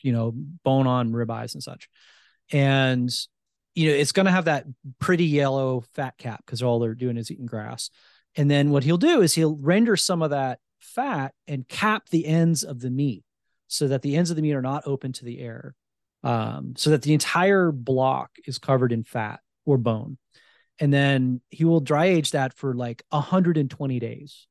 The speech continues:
and sometimes longer. By all, I haven't eaten at Fäviken, but by all accounts, it's some of the greatest meat anybody's ever had. And it's, it's very blue cheesy and,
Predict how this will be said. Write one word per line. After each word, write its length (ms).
and 140
sometimes 420
longer. 480
By 220
all, 180
I 120
haven't 240
eaten 260
at 80
Fäviken, 440
but 160
by 120
all 180
accounts, 360
it's 140
some 180
of 40
the 60
greatest 760
meat 360
anybody's 480
ever 180
had. 600
And 120
it's, 200
it's 360
very 260
blue 200
cheesy 640
and, 240